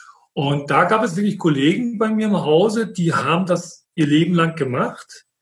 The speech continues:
Die haben auch dann leider Gottes teilweise eben gar nicht so diesen Feedback von, von der Praxis zurückbekommen, was ein bisschen traurig ist oder leider so. Aber ich wollte, um auf Ihre Frage zu kommen, mehr sagen,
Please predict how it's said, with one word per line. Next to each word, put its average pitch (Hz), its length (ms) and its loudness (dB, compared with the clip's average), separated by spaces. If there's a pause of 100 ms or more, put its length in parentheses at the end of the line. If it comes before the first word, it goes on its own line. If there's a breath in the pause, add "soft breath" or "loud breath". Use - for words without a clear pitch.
(220)
Die 127 100 -8
haben 151 180 0
auch 170 140 0
dann 160 160 0
leider 151 380 4
Gottes 170 480 -4
teilweise 160 760 2
eben 175 200 0
gar 147 200 -2
nicht 170 160 0
so 165 80 -2
diesen 156 220 0
Feedback 180 400 -2
von, 160 220 2
von 160 160 0
der 160 80 4
Praxis 165 560 -2
zurückbekommen, 117 640 -8
was 110 180 -8
ein 110 60 -16
bisschen 117 180 -14
traurig 131 480 2
ist 117 320 -10
oder 107 140 -2
leider 117 420 -2 (300 loud breath)
so. 107 300 -2 (320 loud breath)
Aber 135 200 4
ich 160 160 0
wollte, 160 380 0
um 143 120 -4
auf 139 140 -2
Ihre 135 180 -2
Frage 139 360 -2
zu 170 180 -8
kommen, 156 220 0
mehr 147 140 2
sagen, 147 440 0